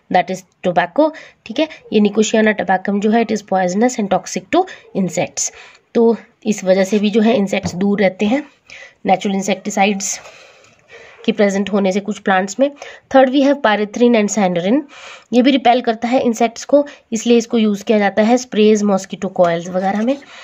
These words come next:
Then we have thuricide, thuricide that is obtained from Bacillus thuringiensis, it is toxic to mosquitoes, flies, et cetera. So this finishes our topic of microbes as biocontrol agents.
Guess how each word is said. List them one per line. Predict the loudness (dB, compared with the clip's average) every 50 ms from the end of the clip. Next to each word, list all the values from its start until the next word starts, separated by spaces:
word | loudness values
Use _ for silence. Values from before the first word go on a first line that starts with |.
| -20 -20 -18 _ -2
Then | 0 0 2 2 2
we | 2
have | 2 2 0 -2 -4 -10 -18 -20 -20 -20 -20 -20 -20 -8 -2 2
thuricide, | 4 4 4 4 2 0 0 0 -2 -2 -6 -10 -14 -16 -18 -20 -20 -20 -20 -6 0 2
thuricide | 2 2 2 2 4 4 4 4 2 0 -6 -12 -16 -20 -20 -8 -2 0
that | 0 2 2 2
is | 0 -2
obtained | 0 4 4 4 4 4 4 2
from | 2 2
Bacillus | 2 0 0 0 -4 -2 0 0 -2 -2 0
thuringiensis, | 2 4 4 4 4 4 4 4 2 2 2 2 2 2 2 -2 -8 -18 -20 -20 _ -4 0
it | 2 2
is | 0 2 0 -2
toxic | -2 -2 -4 -4 -4 -4 -2 0
to | 0 2 2
mosquitoes, | 0 0 -2 -8 -10 -6 -2 -2 -2 -2
flies, | -4 -8 -4 -4 -2 -2 -2 -2 -4 -6 -10 _ _ _ _ _ _ _ -2
et | -2 -2
cetera. | -2 -4 -8 -8 -8 -10 -12 -12 -14 -16 -20 -20 -20 _ _ -2
So | 0 0 0
this | 0 0 -2 -4 -2 -2
finishes | -2 0 0 -2 -2 0
our | 0 0 0 0
topic | -2 -2 -2 -6 -6
of | -8 -8 -6 -4 -2
microbes | -2 -2 -2 -4 -6 -6 -6 -6 -8 -8
as | -6 -6 -4 -4
biocontrol | -2 -2 -2 -2 -4 -4 -8 -8 -8 -8 -8 -8 -8 -6 -6 -2
agents. | 2 2 2 2 2 -4 -8 -8